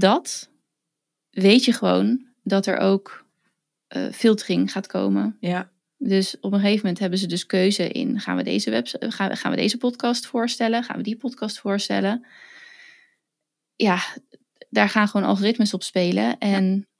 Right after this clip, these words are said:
Speaker 2: Ja.
Speaker 1: ja, uiteindelijk denk ik toch ook dat de podcasts die je volgt, voornamelijk op een platform dat, eh, de doelen heeft die Spotify heeft, eh, dat het dus ook die, die, zeg maar, die pure connectie waar ik het net over had,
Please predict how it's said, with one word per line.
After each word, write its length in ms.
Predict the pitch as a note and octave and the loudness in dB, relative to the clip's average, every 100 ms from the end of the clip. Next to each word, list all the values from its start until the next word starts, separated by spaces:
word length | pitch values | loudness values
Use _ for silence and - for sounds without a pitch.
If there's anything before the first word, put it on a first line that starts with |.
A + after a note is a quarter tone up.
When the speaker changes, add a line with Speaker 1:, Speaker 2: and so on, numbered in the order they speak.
| _ | _
Speaker 2:
Ja. 160 | G#3+ G#3 | -4 -4
Speaker 1:
ja, 80 | - | -2
uiteindelijk 800 | G#3 - A3+ A#3+ G3+ G3 - - | -4 0 4 6 6 2 -2 -10
denk 280 | G3 G#3 A#3+ | 2 4 4
ik 120 | A#3 | 2
toch 240 | - G3+ | -2 -2
ook 260 | - A3 A#3+ | 2 2 2
dat 180 | G#3+ G#3 | -2 -2
de 80 | F#3+ | -6
podcasts 580 | A#3 A#3+ F#3+ G3 - - | -6 -2 -2 -2 -6 -4
die 120 | F#3+ | -2
je 100 | F#3+ | 0
volgt, 560 | - A3 C#4+ - - _ _ _ _ | 2 2 2 -4 -20 _ _ _ _
voornamelijk 600 | - G#3 G3 C4+ C4 G3+ | -6 2 6 8 8 6
op 120 | F#3+ | 0
een 120 | F#3+ F#3+ | -2 -2
platform 500 | G#3 G#3+ - E3+ F3 | -2 -2 -2 -2 0
dat, 340 | F3 F3 - _ | 0 -2 -10 _
eh, 360 | G3 F#3+ G3 F3 | -4 -2 -2 -2
de 100 | F3+ | 0
doelen 240 | G#3 G3 | 2 2
heeft 140 | F#3 | 0
die 100 | F3+ | -2
Spotify 380 | - A3 - G3 | -4 -4 -2 0
heeft, 360 | G3 F#3+ A#3 - - - - _ | 2 2 0 -6 -20 -20 -20 _
eh, 180 | - G3+ G#3 | -6 -4 -2
dat 180 | G3+ G3+ | -2 -2
het 100 | G3 | -2
dus 200 | G3 - | -2 -2
ook 120 | G3+ | 0
die, 280 | G3+ - F#3+ | 0 2 -2
die, 160 | - | -2
zeg 100 | G3+ | 0
maar, 100 | G#3 | 2
die 100 | G3 | 2
pure 260 | F#3+ A3 G#3+ | 4 4 4
connectie 440 | G#3+ F#3+ A3+ A3 | 2 2 0 0
waar 80 | G3+ | 0
ik 60 | G3+ | 0
het 80 | G3+ | -2
net 200 | G3 F#3+ | 0 -2
over 200 | F#3+ F#3+ | -2 -2
had, 260 | G3+ A#3+ | -2 -4